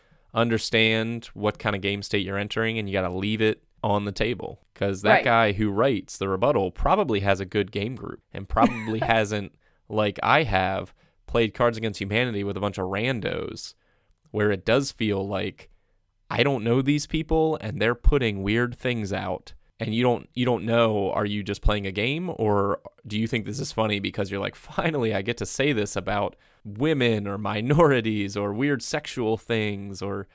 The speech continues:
Speaker 1: you know, it has the potential to come across as enabling people to be offensive. But, like, if I played it with you and Ben, I understand you guys, I know who you are. I wouldn't feel attacked or like things are inappropriate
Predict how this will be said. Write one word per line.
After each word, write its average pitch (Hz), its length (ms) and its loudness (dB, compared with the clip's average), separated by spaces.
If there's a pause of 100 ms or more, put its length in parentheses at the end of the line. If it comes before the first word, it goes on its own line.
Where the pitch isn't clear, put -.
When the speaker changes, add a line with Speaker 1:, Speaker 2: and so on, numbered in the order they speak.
(260)
Speaker 1:
you 95 120 -8
know, 104 220 0
it 107 160 -2
has 123 240 -2
the 110 80 -2
potential 107 500 -4
to 101 120 -8
come 104 200 -2
across 110 500 -4
as 98 360 -8 (400)
enabling 104 600 -2
people 98 320 0
to 92 60 -6
be 95 140 -6
offensive. - 680 -8
But, 110 440 -2 (320)
like, 139 120 -6
if 143 80 -4
I 139 80 2
played 120 260 4
it 107 60 4
with 104 160 -4
you 110 160 0
and 95 140 -6
Ben, 104 460 -4 (220)
I 104 140 -2
understand 107 400 -4
you 101 80 -6
guys, 104 260 0
I 98 60 -8
know 98 100 -8
who 98 120 -10
you 101 140 -6
are. 104 460 -4 (260)
I 113 80 2
wouldn't 120 300 0
feel 110 440 -2
attacked - 640 -8
or 101 260 -8 (160)
like 113 180 -8
things 104 200 -8
are 101 80 -6
inappropriate 101 680 -4